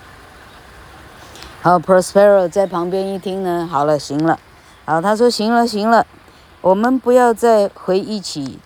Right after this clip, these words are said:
从前的错误跟愚蠢，因为他们已经很顺当的都结束了。Prospero拥抱他的弟弟Antonio，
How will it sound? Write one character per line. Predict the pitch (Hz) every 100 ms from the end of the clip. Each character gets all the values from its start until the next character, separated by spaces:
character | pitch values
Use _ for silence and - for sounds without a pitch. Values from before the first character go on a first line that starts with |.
| _
从 | - 151 185
前 | 180 139 151
的 | 156 143 _ - _ -
错 | - 254 185
误 | 123 202 147
跟 | 180 175
愚 | 151 160
蠢， | - 160 - _ _ _ _ _ _
因 | - 160
为 | 165 147
他 | - 160
们 | 151 135 -
已 | 160
经 | 143 165 170 170 - - - - -
很 | 170 151 147
顺 | - 285 226 185
当 | 190 160
的 | 139
都 | 147 151
结 | - 143
束 | - 180
了。 | 147 - - - - - - - - - - - - - - - -
Prospero | 147 143 - 165 160 147 135 -
拥 | 160 139
抱 | 127 160 147
他 | 160 151
的 | 143
弟 | - 160
弟 | 139 139
Antonio， | 131 127 151 165 180 202 220